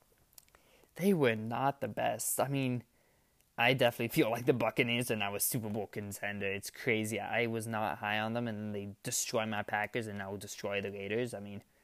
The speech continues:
ugh. I mean, Hunter Renfrow, four catches, forty-two yards. Not bad, not bad. I mean, what the heck is Nelson Agholor doing out of nowhere, pretty much, after being a meme in the N F L, becoming good?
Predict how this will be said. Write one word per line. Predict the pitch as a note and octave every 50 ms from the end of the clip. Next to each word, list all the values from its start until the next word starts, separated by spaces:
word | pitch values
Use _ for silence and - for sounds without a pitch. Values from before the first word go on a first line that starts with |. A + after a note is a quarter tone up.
| _ _ - - - - - - - -
ugh. | - C3 B2+ B2 A#2 A2 - - - - - - _ _ _ _ _ _ _ _ _ -
I | -
mean, | C3+ C#3 C3 A#2+ A#2
Hunter | - D3+ E3 - F#3 D#3+
Renfrow, | D#3 D3+ D3 - - D3+ C#3+
four | - - B2 B2
catches, | A#2 - B2+ A#2 - A#2+ -
forty-two | - - B2 G#2+ G2 G2 - - G#2
yards. | G#2 A2+ A#2 A#2+ A#2 A#2 A#2 A2+ - - -
Not | D3+ E3 D#3 B2+ A2 -
bad, | A2+ A2 A2 G#2+ A2+
not | A2+ G#2+ A2 G#2+ - -
bad. | A2+ G#2+ G#2+ A2 A2+ - -
I | - - - -
mean, | - E3 E3+ D#3+ C3 A#2+
what | C#3 G#3 C4 B3 - -
the | - E3
heck | - F#3+ G3 -
is | D#3+ D#3+
Nelson | D#3+ D#3 D#3 - - - F#3 - -
Agholor | - - F#3 C#3 B2+ B2+ A#2 A#2+ A#2+ G#2 G#2 A#2
doing | B2 A#2+ A2+ A2+ A2+
out | A2 D3 F3+
of | D#3 A#2 G#2+
nowhere, | A#2 A#2+ B2 C3+ D#3 D#3+ C3+ G#2 G2+
pretty | - - B2+ A2+
much, | G2+ G2 G#2 - - - - - - - - _ -
after | - C3+ - C#3
being | C3+ C#3+ C#3+ C#3
a | A#2+ A2
meme | A2 A#2 B2 B2 B2+ C#3 D#3 E3
in | D#3+ C#3+
the | B2 B2 A#2
N | A2+ A2+
F | A2 - -
L, | A2+ A#2+ C#3+ D3
becoming | C3 A2+ A#2+ - - B2 A#2+ A2 A2 G#2
good? | G2 G#2+ A#2 C3+ D#3 F3+